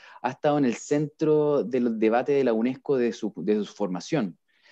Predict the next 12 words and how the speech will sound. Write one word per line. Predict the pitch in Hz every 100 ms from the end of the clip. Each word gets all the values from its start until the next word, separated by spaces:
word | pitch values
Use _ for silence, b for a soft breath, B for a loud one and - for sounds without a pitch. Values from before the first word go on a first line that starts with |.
| B B B
Hay | 123
que | 135
decir, | 139 143
de | 143
hecho, | 147
que | 143
en | 127
mil | 147
novecientos | 147 135 143 143
cuarenta | - 131 127 127
y | 110
seis | - 160 151 160 156 -